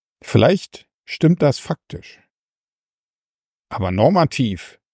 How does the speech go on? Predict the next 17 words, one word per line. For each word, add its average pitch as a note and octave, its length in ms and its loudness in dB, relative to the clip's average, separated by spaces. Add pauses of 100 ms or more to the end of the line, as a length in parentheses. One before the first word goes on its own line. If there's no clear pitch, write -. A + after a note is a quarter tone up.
(380)
ist - 260 -10
Denken B2+ 580 2
und - 240 -2
Analysieren F2 1000 -4 (580)
sowohl F#2 440 -2
individuell A#2 760 2 (200)
als - 260 -8
auch G2+ 60 -4
auf F2 100 -6
der F2 120 -4
kollektiven G2+ 640 -6
Ebene F2 480 -8 (1600)
das - 180 -12
Einzige, A2 460 -2
was F2+ 160 -6
man - 260 -10
hat, - 300 -16